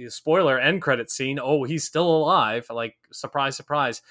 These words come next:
And I totally agree. Like, it's really interesting that you say that. And,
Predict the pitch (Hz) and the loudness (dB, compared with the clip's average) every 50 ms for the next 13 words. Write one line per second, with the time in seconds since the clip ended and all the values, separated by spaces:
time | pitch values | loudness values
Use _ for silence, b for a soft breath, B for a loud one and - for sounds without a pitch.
0 | B B B B B 147 160 165 170 190 190 185 180 165 147 160 180 190 147 113 | B B B B B 0 0 0 0 -2 -4 -4 -4 -4 -2 -2 -2 -2 -2 -4
1 | 107 110 113 113 113 110 _ - _ - 143 127 127 113 127 135 131 - - 139 | -4 -6 -6 -6 -6 -8 _ -20 _ -16 -14 -14 -12 -12 -12 -14 -12 -10 -6 -6
2 | 139 139 143 127 143 147 151 151 - - 147 139 135 131 135 120 - - 139 170 | -4 -4 -4 -6 -6 -8 -8 -8 -8 -8 -8 -8 -8 -8 -8 -10 -8 -6 -6 -4
3 | 156 110 104 101 104 - - 127 117 117 | -4 -2 -2 -4 -4 -6 -8 -12 -12 -12